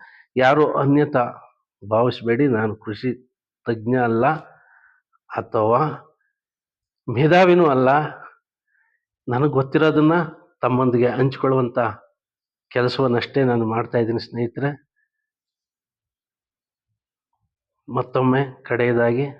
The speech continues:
ನನ್ನ ಹೃತ್ಪೂರ್ವಕವಾದಂಥ ಧನ್ಯಗಳನ್ನ, ಧನ್ಯವಾದಗಳನ್ನ ಅರ್ಪಿಸಿ ಮಾತನ್ನ ಮುಗಿಸ್ತೀನಿ. ನಮಸ್ಕಾರ ಸ್ನೇಹಿತರೆ, ಧನ್ಯವಾದಗಳು.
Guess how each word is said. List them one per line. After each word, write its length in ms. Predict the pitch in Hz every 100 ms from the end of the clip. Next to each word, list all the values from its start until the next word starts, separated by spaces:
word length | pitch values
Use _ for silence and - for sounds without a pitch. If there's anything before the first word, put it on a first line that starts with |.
| _ _ _
ನನ್ನ 260 | 113 113 113 101 - _ _ _ _ _ _ _ _ _
ಹೃತ್ಪೂರ್ವಕವಾದಂಥ 960 | 127 127 143 135 127 123 120 113 110 113 104 104 _ _ _ _ _ _ _ - 104
ಧನ್ಯಗಳನ್ನ, 580 | 113 120 117 113 107 107 101 - -
ಧನ್ಯವಾದಗಳನ್ನ 760 | 123 131 127 123 120 113 107 107 98 - _ _ _ _ _ _
ಅರ್ಪಿಸಿ 440 | 120 117 113 123 107
ಮಾತನ್ನ 380 | 110 113 110
ಮುಗಿಸ್ತೀನಿ. 560 | 107 104 107 - 107 104 95 _ _ _ _ _ _ _ _ _
ನಮಸ್ಕಾರ 460 | 107 107 - 117 110
ಸ್ನೇಹಿತರೆ, 480 | - 101 98 - - - _ _ _ _ _ - 101
ಧನ್ಯವಾದಗಳು. 680 | 113 104 101 - - -